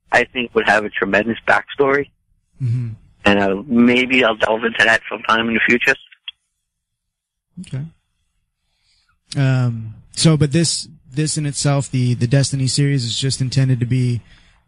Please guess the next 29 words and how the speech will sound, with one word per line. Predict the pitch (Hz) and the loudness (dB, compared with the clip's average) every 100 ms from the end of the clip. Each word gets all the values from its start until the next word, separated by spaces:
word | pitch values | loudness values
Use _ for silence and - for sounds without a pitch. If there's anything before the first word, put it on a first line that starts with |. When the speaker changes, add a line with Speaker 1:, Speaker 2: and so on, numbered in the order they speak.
| - | -4
Speaker 2:
a | 135 | -2
three-part | 135 170 156 165 | 2 4 4 4
Speaker 1:
It | |
was | 170 | 2
Speaker 2:
trilogy | - 165 156 | 2 2 4
and | 165 | 2
Speaker 1:
intended | 175 | 2
Speaker 2:
then | 143 | 2
Speaker 1:
to | |
Speaker 2:
it's | 143 | 2
Speaker 1:
be | 156 | 2
a | |
Speaker 2:
done? | 147 143 - _ _ _ _ _ _ - | 0 -4 -12 _ _ _ _ _ _ 0
Speaker 1:
Yes. | - - - - - - - | 0 0 -10 -14 -18 -20 0
Yes, | 98 87 92 | 2 2 -6
it's | - - - _ | -18 -20 -20 _
intended | 117 107 123 131 123 | -6 0 0 0 0
to | |
be | 123 | 2
a | 120 | 2
trilogy, | - 123 117 117 113 | 2 2 2 2 0
and, | 98 95 _ _ _ _ _ _ _ _ _ - _ _ _ _ _ - - _ _ | -2 -6 _ _ _ _ _ _ _ _ _ -20 _ _ _ _ _ -20 -20 _ _
and | 98 | 0
if | 95 | 0
it | 107 | -2
grows | - 139 156 - | 2 2 2 0
bigger | 151 147 | 2 2
than | 135 | 2
that, | 131 151 | 2 2